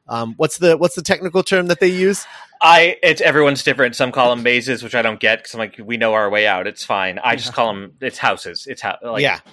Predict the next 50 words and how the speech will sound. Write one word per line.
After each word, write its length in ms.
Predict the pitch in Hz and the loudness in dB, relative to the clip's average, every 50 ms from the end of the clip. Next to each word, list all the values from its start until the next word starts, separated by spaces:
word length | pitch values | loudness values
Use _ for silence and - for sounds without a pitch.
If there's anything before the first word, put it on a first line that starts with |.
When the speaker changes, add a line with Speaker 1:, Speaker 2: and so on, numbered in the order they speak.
| _ 110 | _ -6
Speaker 2:
I, 300 | 98 95 98 98 101 - | -6 -6 -6 -6 -8 -8
and 80 | - 113 | -8 -8
I'm 120 | 110 113 | -8 -10
sure 160 | - - 139 117 | -6 -6 -4 -4
there's 160 | 117 120 110 | -4 -4 -6
a 60 | 120 | -6
diehard 420 | - - 113 113 113 110 113 110 104 | -6 -4 -2 -2 0 0 0 0 2
out 160 | 107 107 107 | 0 0 -2
there 100 | 113 104 | -2 -4
like, 200 | 104 104 104 104 - - | -4 -4 -4 -6 -8 -6
"No, 140 | 117 123 120 | -4 -4 -4
you're 180 | 92 92 95 | -4 -6 -10
stupid. 540 | - - - - - - 120 107 - 92 87 - | -10 -10 -12 -12 -10 -10 -10 -8 -8 -12 -12 -12
This 180 | 98 - - | -16 -16 -16
is 120 | - - 95 | -20 -16 -14
what 100 | 95 90 | -14 -14
it's 140 | 85 - | -14 -16
called. 300 | _ - 101 82 80 - - | _ -8 -6 -6 -6 -8 -12
It's 160 | 123 - - | -14 -12 -12
a 40 | 117 | -10
haunted 340 | 107 120 117 104 - 104 - | -4 -2 -2 -2 -4 -6 -6
house. 340 | - 95 - - 120 - - | -6 -6 -6 -8 -12 -10 -10
That's 220 | 107 98 - - | -10 -10 -10 -6
what 80 | 110 92 - | -4 0 2
it 0 | 196 165 147 - | 2 2 2 2
is." 80 | - - - - - - | -2 -12 -20 -20 -18 -16
Speaker 1:
<laughs> 240 | 208 - - _ - | -16 -16 -16 _ 4
Yeah, 200 | 202 233 233 226 | 8 10 10 10
if 60 | 220 | 10
I 60 | 247 269 | 10 8
remember 360 | 269 277 311 349 381 392 381 | 8 8 6 6 6 4 4
correctly, 400 | - 254 240 233 247 226 240 208 | 4 4 2 2 4 4 4 6
there's 180 | 175 190 185 175 | 6 6 4 6
actually 480 | 190 208 208 202 - 247 226 202 202 | 4 2 2 2 0 2 2 4 4
a 60 | 190 185 | 4 2
term 720 | - - - 190 180 180 175 170 165 165 160 156 151 139 _ _ _ _ | 2 -2 -4 -2 -2 -2 -2 -4 -4 -6 -6 -8 -10 -12 _ _ _ _
that 420 | 135 135 175 160 156 151 - - 135 | 0 2 2 2 2 0 -2 -2 0
they 160 | 175 175 165 | 0 0 0
call 320 | - - 190 160 160 170 | 0 0 2 4 4 4
them 260 | 160 147 165 160 151 143 | 2 2 0 0 0 -2
in 160 | 170 165 160 | -4 -2 0
Orlando 640 | 165 160 151 143 139 147 151 160 175 180 196 202 202 | 2 2 2 2 2 0 0 0 2 2 4 4 4
versus 440 | 170 160 170 151 135 147 151 139 143 | 2 2 0 0 0 -4 -6 -2 -2
a 80 | 156 | -4
term 320 | - - - 165 151 151 147 | -4 -2 -4 -4 -4 -4 -6
that 100 | 143 - | -4 -2
they 120 | 156 139 | -2 -4
call 260 | - - 151 131 135 | -2 0 0 0 0
them 160 | 120 139 131 123 | 0 -4 -4 -4
in 240 | 127 131 120 123 | -6 -6 -8 -10